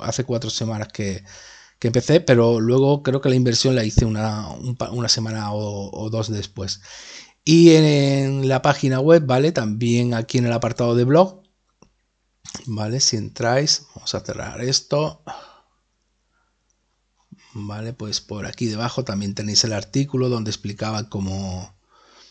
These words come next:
bueno, cómo se entraba, cómo se, se registraba y qué me parecía la plataforma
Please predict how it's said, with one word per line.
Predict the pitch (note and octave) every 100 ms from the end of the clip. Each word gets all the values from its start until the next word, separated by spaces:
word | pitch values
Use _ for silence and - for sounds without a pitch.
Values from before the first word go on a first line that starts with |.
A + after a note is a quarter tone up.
| - -
bueno, | C3+ A2+
cómo | A#2+ A#2+
se | A#2
entraba, | A2 C#3 C#3+ C#3
cómo | C3 A#2+
se, | B2+ A2+ A2+ A2 A2 G#2
se | A#2
registraba | A#2 A2 A#2 - B2 B2+ C3 A2+
y | - A2 G#2+
qué | G#2+
me | A2+
parecía | G#2+ G2 - B2
la | G#2+
plataforma | G#2+ G#2 A2 - A2 A2+ A2